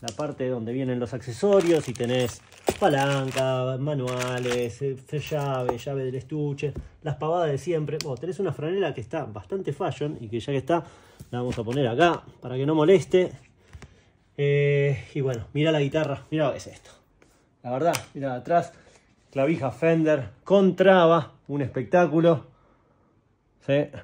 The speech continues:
Buenísima, buenísima. Puente Floyd Rose Original,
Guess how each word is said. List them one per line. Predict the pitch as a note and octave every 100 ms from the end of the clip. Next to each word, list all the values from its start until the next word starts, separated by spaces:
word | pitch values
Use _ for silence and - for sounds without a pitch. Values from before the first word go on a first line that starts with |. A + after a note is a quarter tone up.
| - _ _ _ _ _ _ _ _ _ _ _ _
Buenísima, | C3+ C#3 D3 - B2+ A#2 G#2+ - _ _ _ _ _ _
buenísima. | C3 D3+ E3+ E3 E3 - C3 B2+ - - - _ -
Puente | D#3+ F#3+ F3 D#3+
Floyd | - F3 F3+
Rose | F3 F3 D#3+
Original, | D#3+ F#3 D#3 E3+ F3 E3+